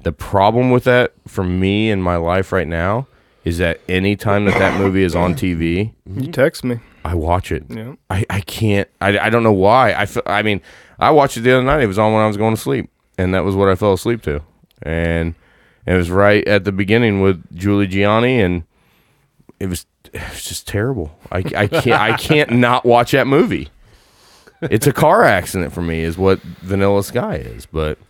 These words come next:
Speaker 1: you know, respect Mark because he has loved that movie since it came out. It
Speaker 2: Yeah.
Speaker 1: has been his, his go-to.
Speaker 2: As a matter of fact, watch it every year.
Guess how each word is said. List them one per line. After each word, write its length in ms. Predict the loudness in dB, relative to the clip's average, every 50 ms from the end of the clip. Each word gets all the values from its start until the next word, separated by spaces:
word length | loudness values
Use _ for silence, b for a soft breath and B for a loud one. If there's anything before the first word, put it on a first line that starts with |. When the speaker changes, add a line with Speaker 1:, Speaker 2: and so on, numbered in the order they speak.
| _ _ _ b b b b b b b b b b b b b -10
Speaker 1:
you 100 | -6 -4
know, 180 | -4 -4 -4 -4
respect 420 | -4 -4 -4 0 0 0 0 0 0
Mark 260 | 0 2 2 0 0
because 500 | 0 -2 0 0 0 0 0 -2 -4 -8
he 400 | -10 -8 -8 -6 -6 -6 -4 -2
has 640 | -2 0 0 2 2 2 2 2 0 -2 -4 -6 -10
loved 320 | -8 -4 -2 -2 -2 0 0
that 180 | -2 -2 -2
movie 640 | 0 0 0 0 0 0 -2 -2 -2 -2 -4 -4 -6 b b b b b b _ _ _
since 500 | -20 -18 -16 -12 -6 -4 -4 -4 -4 -4
it 100 | -8 -10
came 300 | -8 -6 -4 -4 -4 -4
out. 280 | -4 -6 -8 -10 -10 -6
It 80 | -4 -2
Speaker 2:
Yeah. 100 | -2 -2
Speaker 1:
has 180 | -2 -4 -6 -8
been 600 | -12 -16 -20 -12 -6 -4 -2 -2 -2 -2 -4 -4
his, 320 | -4 -4 -4 -6 -8 -10
his 280 | -8 -6 -6 -6 -6 -6
go-to. 540 | -4 -4 -2 -2 -4 -6 -8 -10 -10 -8 -4 -2
Speaker 2:
As 100 | -2 0
a 20 | 2
matter 140 | 4 4 4
of 60 | 4
fact, 240 | 4 4 4 2 0
watch 320 | 0 2 2 2 2 0
it 100 | -4 -4 0
every 540 | 0 0 0 -2 -4 -8 -8 -6 -4 -4 -4
year. 680 | -6 -8 -8 -6 -4 -2 -2 0 0 -2 -4 -6 -8